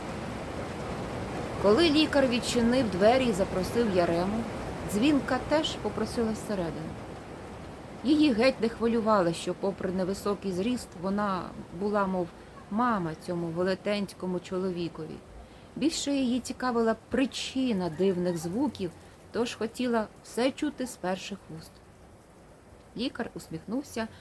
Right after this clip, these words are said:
проте впустив їх разом. Запитав, з чим прийшли, і Ярема кілька разів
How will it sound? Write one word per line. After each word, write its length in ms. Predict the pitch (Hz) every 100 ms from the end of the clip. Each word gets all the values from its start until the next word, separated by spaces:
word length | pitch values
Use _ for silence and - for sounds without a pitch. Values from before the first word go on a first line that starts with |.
| - -
проте 260 | 226 349 320
впустив 540 | - 262 - 208 190
їх 160 | 180 -
разом. 400 | 151 143 143 135 - - - - - - - - -
Запитав, 500 | 151 240 330 381 381
з 120 | 285 -
чим 220 | 247 233
прийшли, 480 | 190 180 - 196 330
і 240 | 311 190
Ярема 480 | 202 247 254 220 185
кілька 600 | - 226 208 196 180 175
разів 360 | 185 175 233